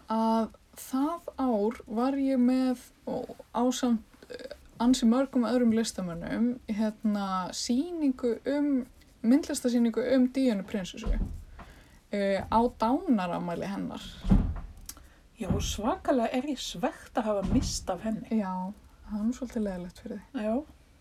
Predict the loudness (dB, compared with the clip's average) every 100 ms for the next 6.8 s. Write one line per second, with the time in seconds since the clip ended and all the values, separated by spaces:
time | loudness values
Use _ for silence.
0 | -20 -20 -20 -20 -20 -20 -20 -20 -20 -20
1 | -20 -20 -20 -20 -6 2 4 6 8 6
2 | 4 -2 -14 -14 -2 4 4 2 0 -4
3 | -2 -4 -2 0 0 0 -4 2 2 2
4 | 0 -2 -2 -2 0 0 0 2 2 2
5 | 0 0 -4 -8 -4 0 0 -2 -4 0
6 | 2 4 4 4 2 0 -2 -2